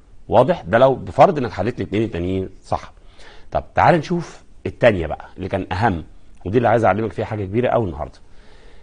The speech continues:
السؤال التاني كان بيقول إيه؟ هنا النواة فيها إيه؟ فيها بروتونات. طب هنا مين؟ الإلكترون. في جذب ليه؟ قلت لك ليه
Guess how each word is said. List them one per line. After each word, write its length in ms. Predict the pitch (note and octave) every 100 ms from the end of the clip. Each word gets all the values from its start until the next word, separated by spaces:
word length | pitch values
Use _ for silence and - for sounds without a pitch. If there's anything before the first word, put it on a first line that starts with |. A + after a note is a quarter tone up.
| -
السؤال 220 | - E3
التاني 260 | G3 F3 E3
كان 160 | A2
بيقول 320 | F2+ - G#2 -
إيه؟ 180 | A#1 D2 - - - - - - - - - - - - D3
هنا 140 | F3
النواة 340 | D3+ G2 D#2 - - - - - - - - - - - - - - - - -
فيها 200 | - A2+
إيه؟ 240 | G2+ F#2+
فيها 180 | - G2
بروتونات. 480 | F2 F#2+ F2+ F2 F2+ - - - - - -
طب 160 | C#2+ - -
هنا 220 | A2+ A#2+
مين؟ 220 | A#2+ A#2 F#2
الإلكترون. 520 | E2 E2+ F2 - - - - - - - - - - -
في 160 | C#3+
جذب 300 | C#3 C#3+ G#2
ليه؟ 280 | F2 D#2+ D2+
قلت 180 | - A#2
لك 200 | G#2+ G#2+
ليه 400 | C3+ A3 A#3+